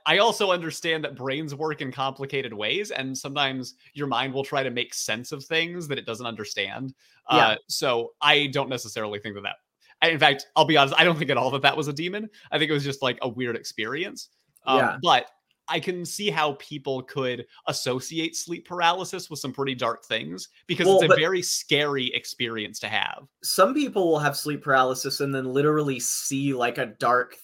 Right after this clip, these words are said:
Speaker 2: thing standing above them and forcing their body down.
Speaker 1: Right.
Speaker 2: Um,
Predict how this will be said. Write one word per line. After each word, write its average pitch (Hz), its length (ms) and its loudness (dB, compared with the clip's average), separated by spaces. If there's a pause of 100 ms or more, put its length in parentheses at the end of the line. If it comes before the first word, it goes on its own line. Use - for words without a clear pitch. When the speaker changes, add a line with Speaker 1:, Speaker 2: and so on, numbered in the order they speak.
Speaker 2:
thing 120 340 -4
standing 123 680 -2
above 113 360 -2
them 113 140 -4
and 104 120 -8
forcing 117 500 -4
their 98 140 -4
body 85 360 -4
down. 76 400 -12 (1200)
Speaker 1:
Right. 104 380 0
Speaker 2:
Um, 85 220 -12